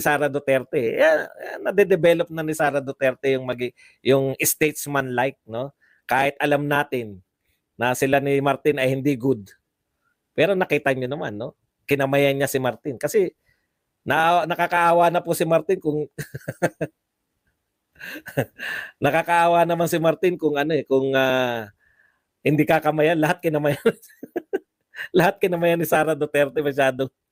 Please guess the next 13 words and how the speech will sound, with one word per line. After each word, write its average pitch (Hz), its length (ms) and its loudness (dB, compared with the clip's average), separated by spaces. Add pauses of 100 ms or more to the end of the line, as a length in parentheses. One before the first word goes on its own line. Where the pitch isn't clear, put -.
(120)
<laughs> - 80 -2 (1400)
Baka 139 240 0
atakehin 143 480 0
niya 139 80 -2
si 143 80 0
Martin 117 480 -4
eh. - 20 -20 (640)
Okay, 190 320 2
punta 160 220 -4
po 170 160 -4
tayo 170 240 2
kay 170 100 0
Tulfo. 143 460 -2